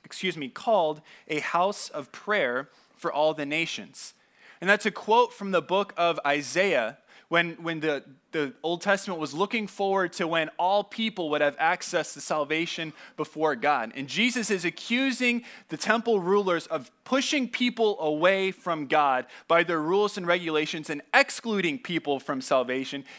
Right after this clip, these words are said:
Jesus is judging them and throwing that system out, looking towards the day when all people will be included.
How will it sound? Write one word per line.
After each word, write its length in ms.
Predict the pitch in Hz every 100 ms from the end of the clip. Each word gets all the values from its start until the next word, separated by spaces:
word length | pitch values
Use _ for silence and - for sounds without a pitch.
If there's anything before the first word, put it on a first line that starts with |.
| -
Jesus 480 | 139 220 220 214 175
is 180 | 160
judging 480 | 135 196 208 226 233
them 180 | 208 180
and 120 | 160
throwing 480 | - 185 208 240 226
that 200 | 202 180
system 360 | - 190 - 170
out, 240 | 170 175
looking 320 | 180 185 190
towards 320 | - 175 170
the 100 | -
day 320 | 139 147 151 151 - -
when 140 | 139
all 240 | 139 143 156
people 360 | - 170 -
will 120 | 147 120
be 380 | 135 147 135 - - -
included. 580 | 123 120 - 175 123